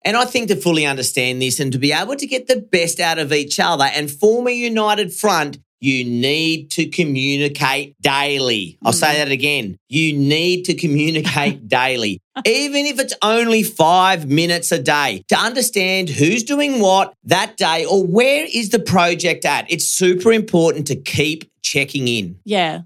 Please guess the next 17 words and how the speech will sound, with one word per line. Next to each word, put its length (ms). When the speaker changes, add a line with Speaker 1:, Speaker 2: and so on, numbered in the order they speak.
Speaker 2:
Look, 300
if 180
you 100
don't, 520
you're 200
going 360
to 180
end 240
up 180
having 400
these 200
conversations 840
around 440
a 120
dinner 320
table 500
and 280